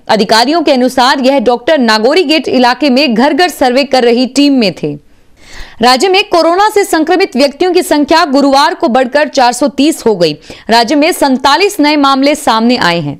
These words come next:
नए मामलों की बात की जाए तो ग्यारह जयपुर में, सात झालावाड़ में, सात झुंझुनू में, सात टोंक में व नौ जैसलमेर में सामने आए हैं। ईरान से लाकर जैसलमेर के सैन्य वेलनेस सेंटर में रखे गए चार और लोग संक्रमित मिले हैं।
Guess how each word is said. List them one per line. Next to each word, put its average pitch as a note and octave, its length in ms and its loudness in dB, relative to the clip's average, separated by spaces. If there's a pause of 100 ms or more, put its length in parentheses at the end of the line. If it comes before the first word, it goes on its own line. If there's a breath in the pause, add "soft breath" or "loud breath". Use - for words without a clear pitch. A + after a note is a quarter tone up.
(120)
नए G#3 240 2
मामलों B3 340 2
की C4+ 140 0
बात A3+ 340 0
की C4+ 140 0
जाए A3+ 280 2 (300 loud breath)
तो E4+ 100 2
ग्यारह C#4 420 2
जयपुर B3+ 460 0
में, C4 300 0
सात A3+ 480 -2
झालावाड़ B3+ 520 2
में, E3+ 220 -4 (240 loud breath)
सात B3 420 -2
झुंझुनू C#4 440 2
में, A#3 340 0
सात B3 500 -2
टोंक D4 260 0
में G#3 200 0 (260 loud breath)
व E4 120 2
नौ C#4 280 2
जैसलमेर D4 560 0
में C#4+ 140 2
सामने G#3+ 400 0
आए F3 220 0
हैं। D#3+ 300 -6
ईरान B3 380 0
से E4 160 -2
लाकर A3 400 0
जैसलमेर B3 540 0
के C4 200 -2
सैन्य F4 400 0
वेलनेस C#4 460 0
सेंटर C4 300 0
में E4+ 140 0
रखे A3+ 260 0
गए G3+ 240 0 (280 loud breath)
चार D#4 320 0
और D#4 200 0
लोग C#4 220 0
संक्रमित B3 560 -2
मिले E3+ 200 0
हैं। D#3 200 -8